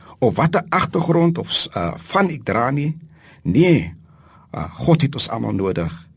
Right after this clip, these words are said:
En vandag is daar weer geleentheid om in sy arbeidsveld in die wingerd te gaan werk. Kom ons doen dit met blymoedigheid. Ons wees diensbaar. Ons is nie passief nie.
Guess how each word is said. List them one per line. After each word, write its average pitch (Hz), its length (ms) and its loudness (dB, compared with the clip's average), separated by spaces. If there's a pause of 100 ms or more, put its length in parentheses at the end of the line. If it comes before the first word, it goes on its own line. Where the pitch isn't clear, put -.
(300)
En 101 80 -2
vandag 131 380 2
is 139 120 0
daar 117 200 0
weer 113 140 -2
geleentheid 104 640 -4 (380)
om 101 140 -2
in 98 80 0
sy 135 260 0
arbeidsveld 113 760 -2
in 107 80 0
die 104 80 -6
wingerd 107 340 -2
te - 60 -6
gaan 113 200 -4
werk. 85 360 -2 (480)
Kom 196 160 -2
ons 147 80 0
doen 170 160 2
dit 175 40 -4
met 170 140 -2
blymoedigheid. 160 760 0 (520)
Ons 95 160 -2
wees 185 160 0
diensbaar. 104 560 -2 (480)
Ons 131 160 2
is - 160 0
nie 214 120 -4
passief - 520 0
nie. - 160 -8